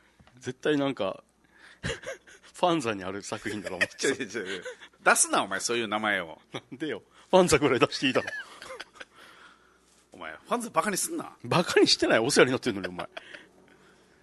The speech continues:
Speaker 1: あ、じゃあ。
Speaker 2: ほら、見てみ。大阪のウッチーさんも。「武藤はエロ教師役やろ」。<laughs> ほら。みんなそう思うよ。
Speaker 1: いや、エロ教師でもいい？
Speaker 2: よくないよ。
Speaker 1: だ-、ダメ？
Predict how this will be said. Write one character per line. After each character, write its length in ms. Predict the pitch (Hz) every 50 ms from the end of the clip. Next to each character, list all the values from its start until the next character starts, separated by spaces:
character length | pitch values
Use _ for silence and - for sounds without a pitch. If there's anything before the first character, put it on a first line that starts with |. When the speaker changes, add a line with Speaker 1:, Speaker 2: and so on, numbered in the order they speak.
| _ _ _ _ -
Speaker 1:
あ、 160 | 113 113 110
じ 60 | 101
ゃ 120 | 90 85 85
あ。 80 | - - _ _
Speaker 2:
ほ 140 | - 139 147
ら、 100 | 139 131
見 100 | 143 165
て 120 | - 311
み。 140 | 240 127 101
大 100 | 139 135
阪 280 | 147 135 147 - - 120
の 100 | 113 113
ウ 20 |
ッ 20 | 117
チ 180 | - - - 104
ー 20 |
さ 140 | - - 87
ん 60 | 82
も。 100 | 85 82 - - - - - -
「武 180 | 117 123 139 127
藤 140 | - - 113
は 160 | 98 98 104
エ 80 | 104 110
ロ 120 | 120 113
教 180 | - - 113 107
師 160 | - - -
役 200 | 110 - - -
や 60 | -
ろ」。 80 | 95 90 - - - - - -
<laughs> 200 | - - - -
ほ 120 | - 113
ら。 160 | 104 90 76 - _ _ - _ _ _ -
み 120 | 113 123
ん 40 | 131
な 100 | 117 95
そ 120 | - - 107
う 40 |
思 160 | 107 110 117 123
う 60 | 110
よ。 100 | 87 82 78 76 - - - - - - _ _ _ _ _
Speaker 1:
い 60 | - 110
や、 120 | 104 104
エ 140 | 110 135 175
ロ 180 | 240 262 240 - -
教 320 | - - 247 247 262 262 262
師 260 | - - - - - _ _ _ _ _ _ _ _ _ _ _ _ _ _ _ _ _ _ _ _ _ _
で 140 | - 120 127
も 180 | 110 104 101 101
い 100 | 107 - _ -
い？ 480 | 131 131 143 143 151 156 160 139 90 - _ _ _ _ -
Speaker 2:
よ 140 | - 123 135
く 120 | - - 180
な 180 | - - 349 285
い 20 |
よ。 80 | 370 -
Speaker 1:
だ-、 60 | 143
ダ 80 | 143 156
メ？ 140 | 185 220